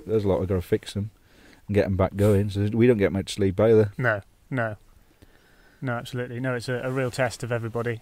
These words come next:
Speaker 2: Um, and, uh, so it was obviously won by, um, the guy who was sat in kind of safely in
Speaker 1: Ryan
Speaker 2: fourth
Speaker 1: Champion,
Speaker 2: place,
Speaker 1: yeah.
Speaker 2: wasn't he? Ryan Champion just, uh, just
Speaker 1: But
Speaker 2: picked up the
Speaker 1: he's a
Speaker 2: pieces.
Speaker 1: quick lad,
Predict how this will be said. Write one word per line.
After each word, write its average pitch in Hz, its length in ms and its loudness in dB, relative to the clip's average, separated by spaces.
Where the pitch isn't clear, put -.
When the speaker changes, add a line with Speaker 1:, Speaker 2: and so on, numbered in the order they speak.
Speaker 2:
Um, 120 320 -2
and, 139 440 0
uh, 143 380 6
so 143 500 2
it 156 140 0
was 147 160 -2
obviously 143 320 0
won 123 360 2
by, 120 400 0
um, 123 500 -4
the 143 100 -2
guy 135 340 0
who 131 100 -2
was 123 300 -6
sat - 360 -2
in 131 360 -4
kind 135 260 0
of 120 100 -8
safely 131 500 -2
in 113 80 4
Speaker 1:
Ryan 107 160 4
Speaker 2:
fourth 104 160 2
Speaker 1:
Champion, 107 320 2
Speaker 2:
place, 110 260 4
Speaker 1:
yeah. 98 80 -2
Speaker 2:
wasn't 143 240 0
he? 135 80 0
Ryan 135 300 -2
Champion 131 500 0
just, 131 320 -8
uh, 131 160 0
just - 200 -12
Speaker 1:
But 139 120 8
Speaker 2:
picked 139 120 4
up - 60 2
the 143 60 4
Speaker 1:
he's 147 100 4
a 151 80 8
Speaker 2:
pieces. 147 400 -2
Speaker 1:
quick - 260 4
lad, 117 220 4